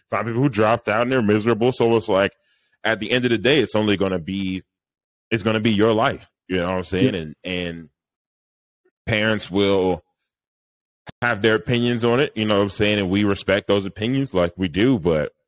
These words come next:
Speaker 1: it's, it's gonna be your life at the
Speaker 2: It's
Speaker 1: end of
Speaker 2: yours,
Speaker 1: the day.
Speaker 2: man.
Speaker 1: That's, it's, it's a life that, it's, it's not a, that decision, the decisions you make with your life aren't necessarily gonna affect your parents. They're really gonna affect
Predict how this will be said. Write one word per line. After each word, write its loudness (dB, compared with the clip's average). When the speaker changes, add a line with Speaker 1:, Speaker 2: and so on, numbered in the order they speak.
Speaker 1:
it's, -6
it's -2
gonna -2
be -2
your 0
life -2
at -8
the -6
Speaker 2:
It's -4
Speaker 1:
end -2
of 2
Speaker 2:
yours, 2
Speaker 1:
the -8
day. 0
Speaker 2:
man. -14
Speaker 1:
That's, -4
it's, -6
it's -4
a 0
life -2
that, -4
it's, -2
it's -2
not 0
a, 0
that -2
decision, -4
the 0
decisions -2
you -4
make -2
with -8
your -2
life -2
aren't -4
necessarily -6
gonna -6
affect -6
your -4
parents. -4
They're -2
really 0
gonna -6
affect -6